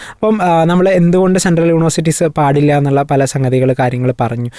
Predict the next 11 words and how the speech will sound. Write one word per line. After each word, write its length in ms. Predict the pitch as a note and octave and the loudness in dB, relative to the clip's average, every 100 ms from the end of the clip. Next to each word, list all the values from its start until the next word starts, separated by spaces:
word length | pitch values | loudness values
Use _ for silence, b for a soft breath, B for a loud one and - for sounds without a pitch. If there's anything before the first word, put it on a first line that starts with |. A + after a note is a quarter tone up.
| B B | B B
അപ്പം, 320 | - F#3+ G3 | -2 -2 -2
ആ, 160 | E3 D3+ | -2 -2
പാരൻസിനും 640 | E3+ D#3 D#3+ D#3 E3+ D3+ | 0 0 0 0 0 0
അതോടൊപ്പം 380 | C#3 C#3+ C#3+ D3 | 0 0 0 0
തന്നെ 120 | D3 | -2
കുട്ടികൾ, 420 | D3 C3+ C#3 B2+ C3 | -2 -2 2 0 0
especially 520 | C3+ - C#3 C3+ C3+ C#3 | -4 -4 0 2 2 2
ടെൻത്ത് 280 | B2+ B2+ C3 | 0 0 2
കഴിഞ്ഞ 280 | B2 B2 | 2 2
കുട്ടികൾ, 340 | B2 A#2 A#2+ A#2 | 0 0 0 0
ഇലവൻത്ത്, 460 | A#2 A#2 A#2+ A#2 | 0 0 0 -4